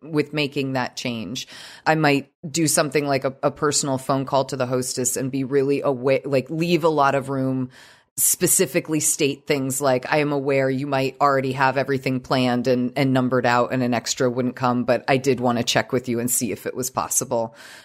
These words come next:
that kind of a thing. But the more formal, and especially the more business related, not the direction I would go. I would just leave my no as a no.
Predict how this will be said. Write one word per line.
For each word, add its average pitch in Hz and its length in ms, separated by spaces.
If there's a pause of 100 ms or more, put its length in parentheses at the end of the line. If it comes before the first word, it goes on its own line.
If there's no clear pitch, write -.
that 147 200
kind 139 260
of 120 60
a 123 80
thing. 127 320
But 123 140
the 156 80
more 175 180
formal, 208 720 (140)
and 139 100
especially 180 540
the 156 80
more 143 160
business 143 400
related, 196 560
not 147 320
the 143 80
direction 127 480
I 117 80
would 117 160
go. 120 220
I 110 80
would 117 160
just - 220
leave 117 200
my 113 160
no 104 300
as 110 160
a 71 40
no. 76 300